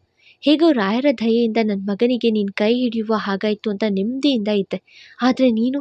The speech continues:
ನನ್ ಮಗನ್ ಮೇಲೆ ಆರೋಪ ಮಾಡಿ ಅವಮಾನ ಮಾಡ್ದೆ, ಅವನನ್ನ ದೂಷಿಸ್ದೆ. ಕೆಲ ಸತ್ಯಗಳು ಬೂದಿ ಮುಚ್ಚಿದ ಕೆಂಡದ ಹಾಗಿರುತ್ತೆ. ಸತ್ಯ ಸಂಶೋಧನೆ ಮಾಡ್ಬೇಕು ಹೊರ್ತು ಕಣ್ಣಿಗೆ ಕಂಡಿದ್ದ ಸತ್ಯ ಅಂತ ಒಪ್ಪಬಾರ್ದು. ಸತ್ಯ ಗೊತ್ತಾಗ್ಬೇಕು ಅಂದ್ರೆ ಅವ್ನ್ಗೊಂದು ಅವಕಾಶ ಕೊಡ್ಬೇಕು.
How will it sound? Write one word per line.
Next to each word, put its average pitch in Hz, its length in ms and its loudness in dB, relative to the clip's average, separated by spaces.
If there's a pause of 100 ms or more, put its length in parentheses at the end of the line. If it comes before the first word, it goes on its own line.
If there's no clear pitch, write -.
(400)
ನನ್ 359 200 4
ಮಗನ್ 285 320 2
ಮೇಲೆ 277 280 -2 (120)
ಆರೋಪ 277 360 0
ಮಾಡಿ 220 300 -2 (160)
ಅವಮಾನ 269 400 2
ಮಾಡ್ದೆ, 196 680 -6 (100)
ಅವನನ್ನ 220 340 2 (200)
ದೂಷಿಸ್ದೆ. 214 560 0 (340)
ಕೆಲ 349 180 4
ಸತ್ಯಗಳು 311 600 0
ಬೂದಿ 262 360 2
ಮುಚ್ಚಿದ 240 420 -4
ಕೆಂಡದ 247 460 0
ಹಾಗಿರುತ್ತೆ. 202 560 -2 (340)
ಸತ್ಯ 226 400 0
ಸಂಶೋಧನೆ 226 720 0
ಮಾಡ್ಬೇಕು 196 540 -2
ಹೊರ್ತು 196 400 0 (380)
ಕಣ್ಣಿಗೆ 269 480 2
ಕಂಡಿದ್ದ 247 460 -2
ಸತ್ಯ 226 400 -4
ಅಂತ 208 240 -4
ಒಪ್ಪಬಾರ್ದು. 196 640 -2 (340)
ಸತ್ಯ 277 380 0
ಗೊತ್ತಾಗ್ಬೇಕು 269 680 0
ಅಂದ್ರೆ 240 240 0
ಅವ್ನ್ಗೊಂದು 302 600 0
ಅವಕಾಶ 254 600 0
ಕೊಡ್ಬೇಕು. 202 580 0